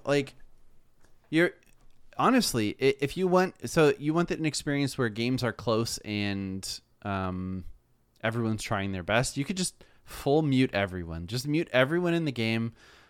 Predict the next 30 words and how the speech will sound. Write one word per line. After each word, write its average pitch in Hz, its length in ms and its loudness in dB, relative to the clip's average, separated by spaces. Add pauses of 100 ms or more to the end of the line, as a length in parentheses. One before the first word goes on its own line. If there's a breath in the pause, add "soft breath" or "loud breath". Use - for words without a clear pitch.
slash 131 440 2
mute 147 180 4
all 123 160 6
from 120 200 -4
the 104 60 -4
very 110 240 2
start, 101 540 -2
and 92 580 -6 (240)
that 107 380 0
way, 104 380 4
like, 92 320 -2 (340 soft breath)
you 120 120 2
still 139 280 2
get 131 180 2
that 123 120 6
experience, 120 640 -2
and 107 120 -4
then 107 120 -2
you 107 120 -2
don't 107 160 -2
have 101 160 -6
to - 80 -8
deal 95 240 -2
with 95 200 -2 (280)
the, 90 480 0
the, 90 420 -4 (240)
the 95 140 -4
toxicity 98 720 -4
of 78 140 -6
it. 82 220 -6